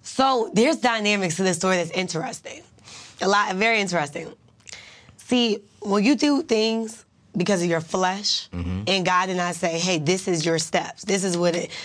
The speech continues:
Speaker 1: see, people always say, "Natalie, why you talk about God?" Let me tell you something. The moment I do not keep him in the forefront of my life is the moment that I can't even think clear.
Speaker 2: Yeah, yeah,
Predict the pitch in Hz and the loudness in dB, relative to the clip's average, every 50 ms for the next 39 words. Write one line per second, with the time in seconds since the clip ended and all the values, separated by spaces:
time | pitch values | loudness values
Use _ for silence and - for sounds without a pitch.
0 | - - - 226 294 302 285 254 233 214 202 180 190 208 233 240 214 226 233 220 | -10 -2 2 4 4 4 4 2 2 0 0 0 0 0 0 2 2 2 2 2
1 | 233 208 202 202 190 175 180 185 170 160 160 - - - - - _ - 220 214 | 0 2 2 0 0 2 0 0 0 0 -4 -10 -20 -20 -20 -20 _ -4 0 0
2 | 226 226 220 185 214 190 175 170 175 156 - 160 170 - - - - _ _ _ | 2 2 2 0 0 0 0 0 -2 -4 -4 -4 -10 -14 -20 -20 -20 _ _ _
3 | _ _ - - 180 190 202 214 240 277 262 302 - - - _ - - 196 208 | _ _ -4 0 2 2 4 4 4 4 2 2 0 -2 -6 _ -4 -2 -2 -2
4 | 202 180 170 202 180 185 185 190 196 196 202 208 - - - - 214 208 202 202 | -2 -2 -2 -2 0 0 0 2 2 2 0 -2 -4 -6 -4 -2 -2 -2 -2 0
5 | 185 180 175 175 170 165 - 180 180 180 190 180 175 170 170 165 165 165 165 160 | 0 0 0 0 -2 0 0 0 0 0 0 -2 0 2 2 2 2 2 2 0
6 | 160 165 175 180 - - - - 165 180 185 180 185 185 190 185 170 156 - - | 0 -2 -6 -12 -12 -10 -6 -4 -2 0 0 2 2 2 2 2 0 -2 -2 -4
7 | 165 170 170 - 185 175 170 165 156 151 139 - 190 208 - - - - - - | -4 -4 -4 -4 -2 -2 -2 -2 -4 -4 -4 -2 -2 -2 -2 -6 -8 -8 -8 -8
8 | 95 - - 95 98 98 95 92 | -10 -12 -8 -4 -2 -2 0 0